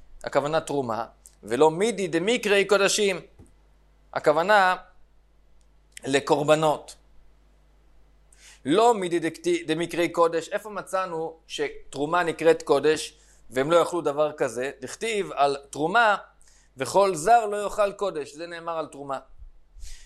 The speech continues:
ולא מידי דמקרי קודשים, הם לא יאכלו דבר שנקרא קודשים, מנין שבשר הקורבנות שניתן לכהנים, דהיינו חזה ושוק של קורבן שלמים, מנין שזה נקרא קודשים? דאמר קרא, הפסוק אומר,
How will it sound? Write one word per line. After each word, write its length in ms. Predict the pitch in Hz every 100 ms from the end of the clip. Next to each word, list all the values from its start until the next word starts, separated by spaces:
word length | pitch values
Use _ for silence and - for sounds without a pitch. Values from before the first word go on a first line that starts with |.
| -
ולא 220 | 92 120 151
מידי 240 | 170 160
דמקרי 400 | 120 131 143 143
קודשים, 640 | 139 123 120 175 175 131 110
הם 100 | 139
לא 60 |
יאכלו 220 | 147 156
דבר 240 | 143 139 147
שנקרא 320 | 147 131 147
קודשים, 400 | 147 131 - 147
מנין 260 | 135 156 156
שבשר 1000 | 170 151 135 - - _ - - - 165
הקורבנות 500 | 160 170 143 160 165
שניתן 360 | 151 143 165 165
לכהנים, 600 | 151 147 147 175 147 113
דהיינו 460 | 143 175 156 123
חזה 320 | - 127 131 156
ושוק 460 | 147 - 180 165
של 160 | - 139
קורבן 400 | - 131 151 151
שלמים, 600 | - 151 180 175 120 131
מנין 260 | 143 165 156
שזה 180 | 139
נקרא 440 | 143 127 151 160 123 - _ _
קודשים? 540 | - 135 123 - 110 127 _ _ -
דאמר 380 | 101 127 160
קרא, 260 | 156 180 180
הפסוק 360 | 139 123 165 120
אומר, 400 | 160 185 165